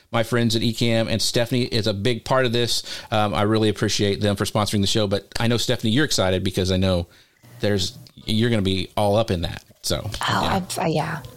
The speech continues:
Speaker 1: Yeah.
Speaker 2: Beyond excited for what we're gonna bring to that. I, I mean, Katie and I, we really sat down and, and the rest of the team were like, "What do we really wanna showcase this year?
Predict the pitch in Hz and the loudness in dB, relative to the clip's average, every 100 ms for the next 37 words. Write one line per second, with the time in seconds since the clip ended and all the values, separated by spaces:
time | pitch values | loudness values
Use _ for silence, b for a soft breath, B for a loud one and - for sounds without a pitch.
0 | 180 - 196 196 190 196 190 190 - B | -6 0 2 2 2 2 2 0 -2 B
1 | B B - 180 - 160 160 165 - 156 | B B -4 -2 0 2 2 0 0 0
2 | 156 156 151 160 165 160 156 151 156 156 | 2 2 2 2 2 2 2 2 0 2
3 | 165 156 147 - 190 185 196 180 220 196 | 2 2 2 2 2 4 4 4 2 2
4 | 190 175 170 170 165 165 165 - 151 156 | 2 2 2 2 2 2 2 0 0 0
5 | 151 151 156 151 - 160 160 170 185 170 | 2 2 4 2 2 2 2 2 0 0
6 | 165 160 156 151 151 170 196 254 254 190 | 0 2 2 2 0 2 2 4 4 4
7 | 185 190 170 165 - 160 156 151 147 - | 4 4 2 2 2 0 2 0 0 -2
8 | 151 - - - | -2 0 -2 -2